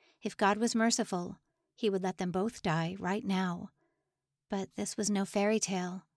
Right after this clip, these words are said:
No matter how fervent his prayers, no matter how deep his love,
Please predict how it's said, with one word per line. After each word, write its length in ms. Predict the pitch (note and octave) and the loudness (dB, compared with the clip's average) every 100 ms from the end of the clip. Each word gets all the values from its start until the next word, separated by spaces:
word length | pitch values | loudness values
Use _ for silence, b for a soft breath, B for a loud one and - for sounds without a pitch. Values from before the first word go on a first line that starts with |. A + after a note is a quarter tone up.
| _ _ _ _ - | _ _ _ _ -2
No 120 | A3 | 4
matter 180 | G#3 G3+ | 4 4
how 180 | G#3+ | 2
fervent 500 | A#3 - A#3 G3+ F#3 | -2 2 2 2 0
his 180 | G#3 G3+ | 0 -2
prayers, 480 | - G#3 F#3 F3 - B B - | 0 2 2 0 -4 B B -2
no 80 | |
matter 240 | G#3+ G3+ G3 | 2 4 2
how 240 | - A3+ | 2 0
deep 400 | G3 - A#3+ B3 | 0 2 2 2
his 240 | - G3 F#3 | 0 0 4
love, 460 | G3 A3+ F#3 - | 4 4 0 -6